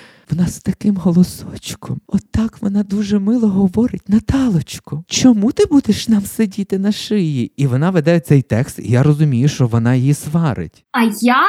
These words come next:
Speaker 2: так і думала, що вона така.
Speaker 1: Але їхні відносини, ну, в-, е, виховання не дозволяє, так як мені зараз. «Йоп твою мать, я не буду то робити». Ні, і вона, я бачу те,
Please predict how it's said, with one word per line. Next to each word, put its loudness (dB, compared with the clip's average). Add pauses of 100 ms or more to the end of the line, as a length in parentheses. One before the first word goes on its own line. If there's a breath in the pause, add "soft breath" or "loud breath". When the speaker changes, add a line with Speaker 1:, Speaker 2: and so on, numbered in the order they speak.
(160)
Speaker 2:
так -2
і 0
думала, 2 (160)
що -6
вона 0
така. -2
Speaker 1:
Але 2
їхні 2
відносини, 0
ну, 2
в-, 0
е, -2 (220 loud breath)
виховання 2
не 2
дозволяє, 2
так 4
як 2
мені 4
зараз. 0 (320 loud breath)
«Йоп 2
твою 2
мать, 0 (220)
я 2
не 4
буду 0
то 4
робити». 0
Ні, -2
і -4
вона, 0
я 0
бачу -2
те, 0